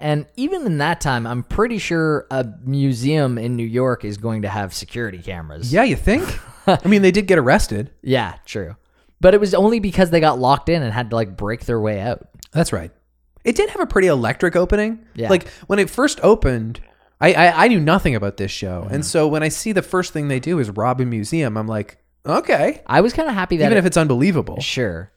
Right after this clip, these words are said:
Speaker 1: I was kinda happy that it got more into the family stuff. Right. I was like, "Okay, good." I feel like this is what they, you know, they should focus on the feelings of displacement.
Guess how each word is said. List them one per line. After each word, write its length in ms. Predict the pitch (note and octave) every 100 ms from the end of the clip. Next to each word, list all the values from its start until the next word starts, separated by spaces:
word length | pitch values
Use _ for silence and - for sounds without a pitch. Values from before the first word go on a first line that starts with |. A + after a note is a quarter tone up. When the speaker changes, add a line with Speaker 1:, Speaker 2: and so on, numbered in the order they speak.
| _ -
Speaker 1:
I 80 | G#3+
was 100 | C#4
kinda 160 | D#4+ C4
happy 200 | G#3 F#3
that 120 | D#3+
it 40 |
got 220 | C#3+ C3 B2+
more 200 | B2+ B2
into 180 | C3+
the 120 | A2 F#2+
family 420 | - G2 F#2+ G2
stuff. 520 | - G#2 F2+ - _ _ _
Right. 320 | B2 A2 A#2 C3
I 60 |
was 100 | B2
like, 120 | B2+
"Okay, 460 | D3+ F3+ E3+ C#3 C3+
good." 340 | A#2 D3+ C3 D3
I 180 | -
feel 160 | E3 C4
like 120 | A#3
this 220 | F#3+ F3+
is 80 | D3+
what 200 | C3 C#3 C3
they, 340 | A#2+ A2+ G#2 _ _ _ _ _ _
you 100 | D3
know, 160 | C#3+ B2
they 160 | C3 C3
should 300 | E3 E3+ C3+
focus 400 | C#3+ C3+ C3 B2+
on 140 | A#2
the 80 | A2
feelings 420 | - A#2+ A#2 G#2+
of 140 | A2
displacement. 840 | F#2+ - - A2+ G2+ - D2 -